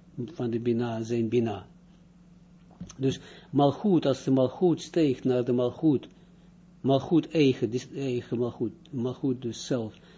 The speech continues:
steekt op naar de Malchut van de Bina, dan wordt zij, net zoals Malchut van de Bina,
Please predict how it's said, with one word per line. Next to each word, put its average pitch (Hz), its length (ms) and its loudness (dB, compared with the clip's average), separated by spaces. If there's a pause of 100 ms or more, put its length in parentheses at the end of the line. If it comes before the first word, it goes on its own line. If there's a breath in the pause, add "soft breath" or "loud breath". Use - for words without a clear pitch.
steekt 131 480 0
op 131 180 0
naar 120 160 -2
de 123 80 -2
Malchut 120 400 -2
van 131 140 2
de 123 120 4
Bina, 98 320 0
dan 107 200 -6
wordt 170 280 -2
zij, 185 300 -2 (540 soft breath)
net 175 280 4
zoals 123 300 2
Malchut 120 440 -2
van 120 140 0
de 107 140 -2
Bina, 117 460 -2